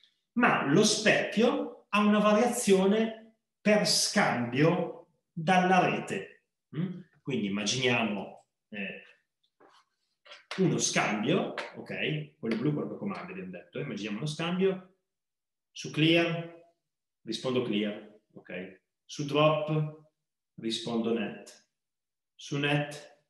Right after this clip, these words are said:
rispondo net. Su lift,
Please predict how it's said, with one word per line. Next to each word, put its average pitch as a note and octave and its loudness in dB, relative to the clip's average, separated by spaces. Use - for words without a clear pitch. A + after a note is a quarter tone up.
rispondo A#2+ -4
net. - -12
Su D#3+ 2
lift, D3+ 2